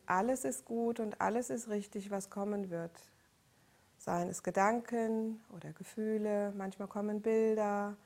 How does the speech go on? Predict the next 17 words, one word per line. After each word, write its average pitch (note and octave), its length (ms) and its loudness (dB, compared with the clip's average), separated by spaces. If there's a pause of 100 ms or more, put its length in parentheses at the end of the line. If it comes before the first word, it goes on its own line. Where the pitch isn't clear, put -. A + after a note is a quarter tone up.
(1040)
Energien, A3 720 2
Farben, G#3+ 560 2
Formen. F#3+ 680 0
Nimm G3 200 0
alles A3 320 -2
an, G#3+ 180 -2
was G#3 220 -6
kommt. G#3 440 -4 (140)
Und A3+ 160 -4
manchmal A#3+ 300 0
kannst A#3 260 -4
du A3+ 60 -10
dir A3 160 0
auch G3+ 40 -6
Fragen A3 600 0
stellen, F#3+ 580 -2 (720)
direkte F#3 800 0